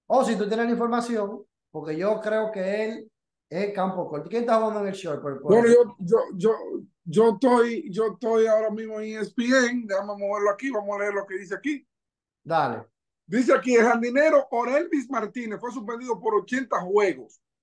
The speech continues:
Speaker 2: La oficina del comisionado de Grandes Ligas anunció en el domingo que el jardinero dominicano de los Azulejos, Orelvis Martínez, fue suspendido por ochenta partidos sin paga luego de arrojar positivo por la sustancia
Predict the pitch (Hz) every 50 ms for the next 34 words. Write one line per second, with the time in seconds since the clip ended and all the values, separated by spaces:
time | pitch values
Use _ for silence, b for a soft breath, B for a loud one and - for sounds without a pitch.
0 | _ _ _ _ _ _ _ _ _ _ _ _ _ _ _ _ _ - - 190
1 | 214 - 233 214 - 262 277 294 285 269 247 233 247 254 240 214 233 240 254 254
2 | 247 233 220 240 247 233 220 185 233 247 240 233 226 214 208 208 214 208 190 -
3 | - - 254 262 247 247 247 b b b b b - 185 196 208 214 208 196 214
4 | 208 208 208 220 269 277 262 247 214 208 - 208 196 202 196 180 175 196 190 185
5 | 180 180 202 202 190 202 240 269 269 262 247 240 233 220 208 175 - - 240 247
6 | 240 220 208 202 196 190 175 - - - 185 - - 185 196 233 254 214 208 185
7 | 170 165 - _ _ _ _ _ _ - 196 180 185 220 277 294 285 294 254 214
8 | 240 226 190 180 156 - 240 226 202 180 170 - 233 240 233 254 190 214 214 208
9 | 226 247 240 220 - - 202 196 185 185 175 - - 220 240 285 277 - 254 220
10 | 175 - 190 185 - - 262 226 196 175 170 170 _ _ _ _ _ _ _ -
11 | - 254 254 226 214 - _ - 269 269 269 262 240 208 170 170 170 170 - _
12 | _ - 190 175 180 214 262 277 262 262 254 254 214 226 220 196 208 247 247 -
13 | 277 269 202 233 220 170 - 247 233 220 208 175 - 202 190 190 170 - - 175
14 | 147 _ - 233 240 226 - 247 -